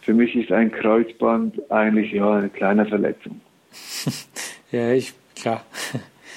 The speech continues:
Speaker 2: <laughs> Mhm.
Speaker 1: Und, und, und gerade bei, beim, beim Gysin, wenn er stürzt, äh, an der Thompson, an einer, einer gefährlichen Stelle,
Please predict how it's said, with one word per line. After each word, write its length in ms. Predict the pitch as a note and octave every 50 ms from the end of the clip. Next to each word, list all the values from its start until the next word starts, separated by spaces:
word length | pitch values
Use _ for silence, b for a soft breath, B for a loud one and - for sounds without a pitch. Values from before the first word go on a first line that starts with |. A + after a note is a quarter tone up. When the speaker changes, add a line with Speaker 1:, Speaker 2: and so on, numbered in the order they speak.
| B B B B B
Speaker 2:
<laughs> 520 | - - - - - - - - - -
Mhm. 300 | D#3+ C#3 C3 B2+ B2+ - - - - _ _ _ _ _ _ _ _ _ B B B B B B B B B B B B B B B B B B B B B B B _ - A2
Speaker 1:
Und, 140 | A2 G#2+ G#2
und, 280 | F2+ A2+ A2 G#2+ G#2 -
und 340 | A2 A2+ - - A#2 A2 G#2
gerade 300 | A#2 A#2+ A2+ A#2 A#2+ A2
bei, 260 | F#2+ A#2 A#2+ A#2+ A#2 A#2 - - - _ _ -
beim, 280 | - A#2+ A#2+ A#2+ A#2+ A2+ A#2+ A#2+ A#2 A2+
beim 240 | A#2+ A#2+ A#2 A#2 A2
Gysin, 460 | - A#2+ B2 A#2+ A#2+ B2 A#2 A#2 A2+
wenn 160 | A2+ A2+ A2+
er 120 | A#2 A#2 A2
stürzt, 460 | - - - A2+ A#2 A#2+ A#2 - - - B B B B B B B B B -
äh, 60 | -
an 440 | A2+ A2+ A2+ A2+ A2+ D#2+ G2+ A2+ A2
der 160 | A2+ G#2+ A2
Thompson, 540 | - A#2+ A#2+ A#2+ B2 A2 - - A#2+ A#2 -
an 180 | - A2+ A2+ A2+
einer, 320 | A2+ A2+ A2+ A2+ A2+ G#2+ - - - -
einer 220 | - A2 A2 A2+ A2
gefährlichen 760 | G#2 A#2 G#2 - - A#2 A2+ A#2 A#2 A#2 A2+ G#2 A2 A2 G#2+
Stelle, 440 | - - A2+ A2+ A2+ A#2 A#2 A2+